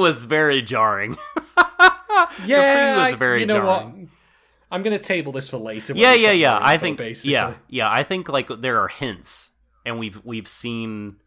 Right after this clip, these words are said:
Speaker 1: we've gotten a bit, and I, if I'm right, which who knows, but if I'm right, like, it will continue to, like, unfold that notion. But we'll see.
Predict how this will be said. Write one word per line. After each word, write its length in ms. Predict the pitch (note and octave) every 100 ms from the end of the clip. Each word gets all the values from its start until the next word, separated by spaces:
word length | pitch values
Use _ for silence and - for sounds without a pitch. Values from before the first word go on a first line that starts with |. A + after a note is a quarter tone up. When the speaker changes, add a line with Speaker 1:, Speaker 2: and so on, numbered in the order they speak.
| _ _ _ _ _ _ _ G#2+
Speaker 1:
we've 180 | A#2+
gotten 260 | A2+ C#3+ D3
a 40 |
bit, 340 | A#2 A#2+ B2 -
and 120 | A#2
I, 180 | G#2+ G#2+ - _ _ _ _ _ -
if 160 | C3+
I'm 240 | D#3 C#3+ C3+
right, 500 | B2 F3 A#2+ F2+ - -
which 380 | F#2 F#2 - - _
who 120 | - G2+
knows, 380 | F#2 F#2+ - - _ - - -
but 100 | C#3
if 120 | D#3
I'm 200 | E3+ D3+
right, 200 | D#3 D3+
like, 220 | B2+ A2
it 120 | A#2+ G2
will 180 | A2
continue 640 | G#2 A2 F#2+ - A2+ A2 G#2+
to, 420 | - G2 F#2 F2+
like, 240 | G2 F#2 -
unfold 800 | A2+ G#2 G2 - G2 F2+ F2+ F2 F2+ _ _ -
that 640 | F2+ F2+ F2+ E2+ - - _ _ _ _
notion. 560 | - F#2+ E2+ - F#2+ F#2 _
But 100 | - C#3
we'll 140 | F#3+
see. 400 | - G#3+ D4 G#2